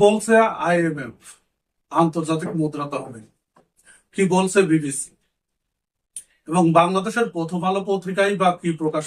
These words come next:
করা হয়েছে? এর উত্তরে বাংলাদেশ ব্যাংক কি বলছে? এই যাবতীয় বিষয় প্রশ্ন কিন্তু সবার মনে ঘুরপাক খাচ্ছে।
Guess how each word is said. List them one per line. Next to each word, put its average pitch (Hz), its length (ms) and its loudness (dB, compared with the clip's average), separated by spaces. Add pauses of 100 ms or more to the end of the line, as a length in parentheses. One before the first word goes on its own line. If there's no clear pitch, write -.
করা 135 220 -8
হয়েছে? 127 260 -14 (1300)
এর 208 160 4 (120)
উত্তরে 196 320 -2 (280)
বাংলাদেশ 175 360 2 (120)
ব্যাংক 165 280 2
কি 175 80 -4 (100)
বলছে? - 280 -12 (1120)
এই 185 80 2 (120)
যাবতীয় 226 460 2 (140)
বিষয় 180 340 0 (120)
প্রশ্ন 185 340 -4 (500)
কিন্তু 190 280 -2
সবার 170 320 0
মনে 185 160 -2 (120)
ঘুরপাক 160 420 -2
খাচ্ছে। 135 340 -10